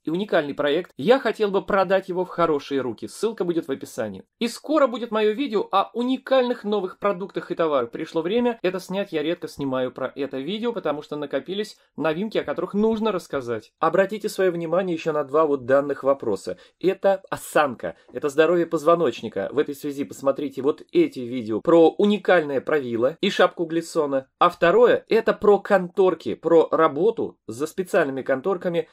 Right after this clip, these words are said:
стоя, а не сидя. Изучите эти вопросы. Ссылки будут в описании. Ну а теперь продолжаю дальше начатую тему.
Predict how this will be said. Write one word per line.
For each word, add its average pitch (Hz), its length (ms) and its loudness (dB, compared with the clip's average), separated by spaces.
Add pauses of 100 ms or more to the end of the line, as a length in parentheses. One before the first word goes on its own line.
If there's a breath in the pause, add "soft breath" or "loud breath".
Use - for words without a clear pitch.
стоя, 180 720 0
а 139 100 -4
не 127 140 -6
сидя. 92 440 -10 (200)
Изучите 214 500 -4
эти 135 120 -8
вопросы. 113 600 -4
Ссылки 240 380 -4
будут 175 260 -4
в 170 40 -4
описании. 110 640 -6
Ну 202 120 4
а 240 60 4
теперь 214 200 -2
продолжаю 180 520 0
дальше 151 340 0
начатую 127 720 -6
тему. 95 360 -8